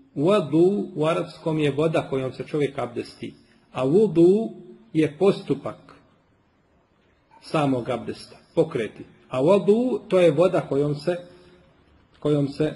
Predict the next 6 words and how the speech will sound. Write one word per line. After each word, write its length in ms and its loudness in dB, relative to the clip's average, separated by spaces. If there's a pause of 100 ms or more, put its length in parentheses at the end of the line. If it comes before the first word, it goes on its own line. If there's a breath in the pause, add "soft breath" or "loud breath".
čovjek 480 -2 (720)
abdesti. 680 -2 (1800)
Pa 100 -4
su 180 2
uzimali, 340 4
znači, 440 -2